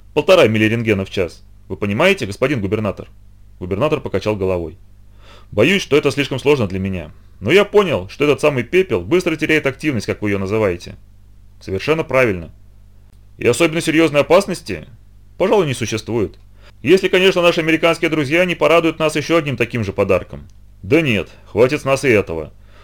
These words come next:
вырвалось у мэра. Он испуганно взглянул на губернатора и добавил: "С разрешения его превосходительства". Секретарь высокомерно покосился на него, достал пилку для ногтей и принялся внимательно рассматривать свой мизинец.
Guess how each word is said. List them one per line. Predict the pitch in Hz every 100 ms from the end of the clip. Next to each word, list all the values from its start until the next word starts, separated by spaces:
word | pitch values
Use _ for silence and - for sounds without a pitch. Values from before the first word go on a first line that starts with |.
| -
вырвалось | 101 127 113 110
у | 110
мэра. | 101 85 76 - - -
Он | 147 165
испуганно | 165 - 143
взглянул | 127 113 127 123
на |
губернатора | 110 104 107 135 117
и | 107
добавил: | 104 98 87 80 - - - - - - - - -
"С | 110
разрешения | 110 113 156 135
его | 147 147
превосходительства". | 147 147 160 147 151 143 85 73 - - - - - - - - -
Секретарь | 113 151 175
высокомерно | 165 - 139 143 123
покосился | 117 117 165 165 151
на |
него, | 143 139 135 120
достал | 110 123 110
пилку | 160 151
для | 131
ногтей | 123 120 - 120 120 -
и | -
принялся | 131 156 143 135
внимательно | 127 131 123 113
рассматривать | 104 101 113 104 -
свой | 95
мизинец. | 95 90 87 82 -